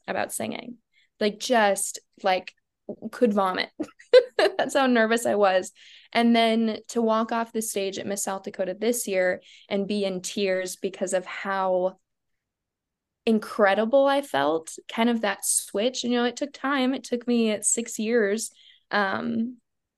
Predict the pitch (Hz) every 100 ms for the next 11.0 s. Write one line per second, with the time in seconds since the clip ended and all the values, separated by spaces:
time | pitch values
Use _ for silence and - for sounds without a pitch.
0 | _ - 208 233 208 196 - 226 220 -
1 | - - - 226 220 277 226 339 320 277
2 | 220 208 208 208 - 214 214 208 185 180
3 | 202 - 220 233 226 214 220 220 - -
4 | - 220 226 214 214 214 208 208 208 -
5 | 214 208 214 220 220 - - - - 196
6 | - 240 262 226 208 208 208 202 190 190
7 | 185 185 214 208 220 214 208 190 190 -
8 | 190 185 185 190 190 190 185 202 185 190
9 | 196 196 190 185 185 185 185 180 - 185
10 | 180 185 - 180 190 - 208 196 180